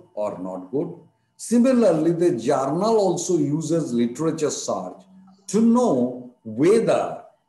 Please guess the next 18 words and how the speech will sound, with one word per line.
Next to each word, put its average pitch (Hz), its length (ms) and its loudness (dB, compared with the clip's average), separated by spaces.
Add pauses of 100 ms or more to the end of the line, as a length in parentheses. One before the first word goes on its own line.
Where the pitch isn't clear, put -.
(120)
their 131 300 2
journal 123 480 0
impact 127 580 0
is 107 160 -4
good 143 420 -4 (240)
or 107 240 -6
not 104 360 -8
good. 143 280 -2 (220)
So - 180 -6 (120)
that 123 240 -2
is 127 120 -6
called 120 280 -6
impact 104 580 -8
factor. - 320 -14 (380)
What 196 200 2
is 202 240 0
impact 131 520 -2
factor? 143 360 -10